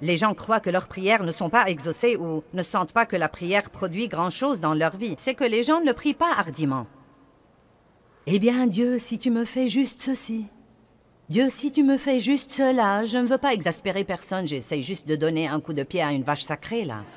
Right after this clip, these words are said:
Si vous vous écoutez prier ou si vous écoutez tous les autres prier, les gens utilisent constamment le mot « juste ». Dieu, si tu peux juste nous aider. Dieu, si tu peux juste nous oindre.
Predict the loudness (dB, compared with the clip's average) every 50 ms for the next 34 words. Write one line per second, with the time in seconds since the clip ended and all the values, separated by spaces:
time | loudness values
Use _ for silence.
0 | -18 -18 -16 -16 -14 -14 -14 -14 -14 -12 -12 -12 -12 -12 -12 -12 -12 -12 -12 -14
1 | -14 -16 -16 -18 -16 -10 -6 0 0 2 2 2 2 2 2 2 2 2 0 0
2 | 2 0 0 0 0 -2 2 4 4 4 4 2 -2 -6 -4 -6 -2 0 0 2
3 | 2 2 2 2 0 2 0 -2 0 2 2 2 2 2 2 2 4 4 2 0
4 | 0 -2 -12 -12 -6 -6 -2 0 0 2 4 2 2 4 4 2 2 2 -2 -2
5 | 0 0 0 2 4 2 2 2 0 0 0 0 0 0 2 4 4 6 6 4
6 | 2 2 2 2 2 2 0 0 -2 -2 -4 -4 -4 -6 -8 -10 -16 -20 -20 _
7 | _ _ _ _ _ _ _ _ _ _ _ _ _ _ _ _ _ _ _ _
8 | _ _ _ _ _ _ _ _ _ _ _ _ _ _ _ _ _ _ _ -14
9 | -4 2 4 4 4 4 0 -2 -2 -2 -2 -2 -8 -4 2 2 2 2 2 2
10 | 0 0 0 0 0 0 0 0 0 -2 0 -4 -6 -6 -10 -14 _ _ -20 _
11 | _ _ _ -20 _ _ _ _ _ _ _ -20 -20 -20 -12 -2 2 4 4 4
12 | 2 -4 -6 -8 -8 -8 -8 -2 2 2 2 2 2 0 0 0 0 0 0 2
13 | 2 0 0 -2 -4 -8 -12